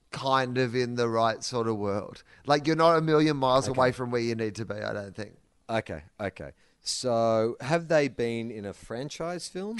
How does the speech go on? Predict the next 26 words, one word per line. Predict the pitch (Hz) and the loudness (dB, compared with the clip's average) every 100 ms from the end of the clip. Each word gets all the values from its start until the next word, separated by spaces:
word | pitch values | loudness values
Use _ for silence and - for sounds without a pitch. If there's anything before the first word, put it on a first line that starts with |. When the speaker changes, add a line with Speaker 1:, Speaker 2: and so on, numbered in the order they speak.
| 185 | -8
Speaker 2:
like | 120 110 - | -6 -6 -6
a | 107 104 98 - _ _ _ _ _ _ | -6 -6 -8 -14 _ _ _ _ _ _
Fast | _ 131 113 - | _ -2 -2 -4
and | 110 | -12
the | |
Furious | - - 123 120 117 110 - | -12 -8 -6 -4 -4 -4 -6
or | 110 101 98 95 92 | -4 -4 -4 -6 -10
a | |
Twilight | 85 - 113 107 104 101 | -12 -8 -6 -4 -6 -6
or | 98 92 92 90 92 _ _ - | -6 -8 -8 -10 -14 _ _ -4
Speaker 1:
Just, | 143 - 131 | -4 -4 -4
you | 139 | 0
know | 143 | 4
what? | 127 139 | 4 2
I'm | 131 | 0
gonna | 135 127 | 0 0
look | 123 120 | 0 -2
it | |
up | 117 | -2
myself | 113 - 107 104 | -2 -2 -2 0
so | 120 107 | -2 -2
that | 107 | -2
you | 107 | -2
don't | 104 104 | -2 -4
see | - | -4
it. | 101 120 202 | 0 0 -2